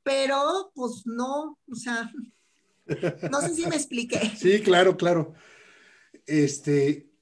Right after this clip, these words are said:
Speaker 2: fíjate que yo nunca he sido, este, atacado así por esas hordas. <laughs>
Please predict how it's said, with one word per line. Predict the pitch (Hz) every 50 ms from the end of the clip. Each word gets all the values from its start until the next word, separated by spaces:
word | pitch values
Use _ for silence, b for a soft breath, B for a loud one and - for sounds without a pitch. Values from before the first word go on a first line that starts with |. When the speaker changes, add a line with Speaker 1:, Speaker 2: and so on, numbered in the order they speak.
| _ _ _ _ _ _ _ _ _ _ _ _ _ _ _ _ -
Speaker 2:
fíjate | - - 156 165 160 165
que | 147 -
yo | 131 139
nunca | 143 156 151 156
he | 147
sido, | 143 - 151 151 160 156 151 147 135 123 120 113 110 110
este, | 110 110 110 - - - 107 104 101 101 98 95 98 98 101 101 110 113 113
atacado | 110 110 110 - - 104 - - 113 120 127 135
así | 131 131 - 135
por | 127 - 127 123
esas | 120 - 135 113 - -
hordas. | 113 113 - 113 120 113 - - -
<laughs> | 415 370 302 403 349 - - - - - - 427